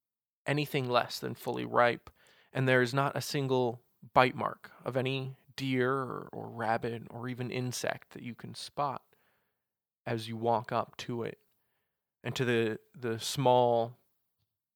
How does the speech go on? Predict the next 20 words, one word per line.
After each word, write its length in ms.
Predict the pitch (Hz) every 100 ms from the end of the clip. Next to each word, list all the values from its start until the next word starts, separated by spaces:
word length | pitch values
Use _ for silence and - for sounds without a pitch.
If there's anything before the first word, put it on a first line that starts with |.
| _ -
quaint 340 | - 170 113 _ _ _ _ _ _ -
gate 260 | 127 - _ -
that 140 | 117
surrounds 480 | - 117 117 123 117
it. 160 | 113 - _ _ _ _ _ _ _ _ _ _ _ -
The 80 |
walls 320 | 135 135 143 131
of 80 |
the 60 | 131
cottage 440 | - 127 131 131 -
itself 640 | - - 131 123 120 -
are 240 | 117 113 -
daubed, 480 | 143 143 135 117 131
and 160 | 120
it 140 | 123 127
looks 320 | 143 147 -
like 180 | 117 -
freshly 460 | - 135 135 -
painted 400 | 117 - 127 117
white, 340 | 120 123 120